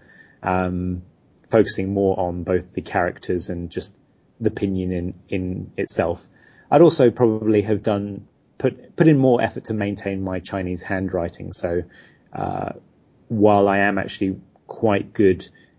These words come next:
at, you know, copying characters down that I need to, you know, seeing the character I need to write and then, you know, writing it, you know, I, I know the stroke order, I know the stroke direction, I, I can pretty much replicate it without any problem.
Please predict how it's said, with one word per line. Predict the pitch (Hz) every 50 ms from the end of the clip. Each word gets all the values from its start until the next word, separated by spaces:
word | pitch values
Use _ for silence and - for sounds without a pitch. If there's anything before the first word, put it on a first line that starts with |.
| _ _
at, | - 92 - - - -
you | - 95
know, | 90 87
copying | - - 123 113 - - 110 95 95
characters | 92 - 104 92 92 - - - 95 82 -
down | - - - 95 92 95
that | 95 90
I | 90 90
need | 98 110 107 -
to, | - -
you | 95 87
know, | 87 87
seeing | 85 - - 104 98 98 95 92 95 90 - - - _ _ _ _
the | - 107 104
character | - - 101 92 92 - - - 104 92
I | 90
need | 92 90 85
to | - - 95
write | 90 95 90 87 87 - -
and | 95 92 92
then, | 92 90 87 87 85 85 85 - - _ _ _ _
you | - 92
know, | 85 82
writing | 87 101 98 95 92 - - 92
it, | 92
you | 98 90
know, | 85
I, | 80 85 - - - 101 95
I | 92
know | 95 92 90 90
the | 85 - -
stroke | - - - 85 85 85 - -
order, | 87 87 90 80 95 87 85 85 - - - - _ _ _ _
I | 95
know | 95 92 87 87
the | 82 82
stroke | - - - 90 85 -
direction, | - 90 82 82 82 - - - - 101 87
I, | 85 85 85 - - - - _ _ _ -
I | 95 85 85
can | - - - 92 87 90 85 82 - _ _ _ _ _ _ _ _ _ _ _ _ _
pretty | - 95 98
much | 90 90 90 - - - -
replicate | 95 87 - 98 87 - 92 85 85 -
it | -
without | - 87 95 90 - 87
any | 82 85
problem. | 87 - - 113 92 98 92 85 85 85